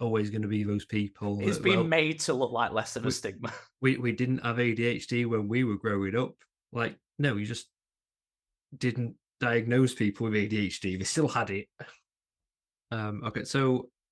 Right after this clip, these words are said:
Speaker 1: before we move on, a couple of non-M C U characters with A D H D. Um, Bart Simpson canonically has A D H D.
Speaker 2: Yeah.
Speaker 1: That was actually in a, a recent episode.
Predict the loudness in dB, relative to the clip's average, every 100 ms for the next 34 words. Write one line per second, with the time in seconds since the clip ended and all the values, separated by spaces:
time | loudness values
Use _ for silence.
0 | _ _ _ -4 0 2 2 4 2 2
1 | 2 0 0 0 0 -4 _ _ _ _
2 | -4 -2 0 -2 0 0 0 0 -2 -2
3 | -2 -4 -2 -2 -2 -2 -2 -2 -4 -4
4 | -4 -8 -6 -2 -2 -2 -2 -2 -4 -4
5 | -2 0 -2 -6 -10 _ _ _ _ _
6 | _ _ _ -4 -2 0 0 -2 -4 -6
7 | -8 -10 _ _ _ _ _ _ _ -8
8 | -8 -2 -2 -2 -4 -6 -10 -6 0 2
9 | 2 0 -4 -4 -2 -2 0 0 2 2
10 | 2 -2 -8 _ _ _ _ _ _ _
11 | _ _ -6 -4 -2 -2 -4 -4 -2 -2
12 | -2 -2 -2 -2 -4 -4 -4 -6 -10 -10
13 | -12 -10 -6 -6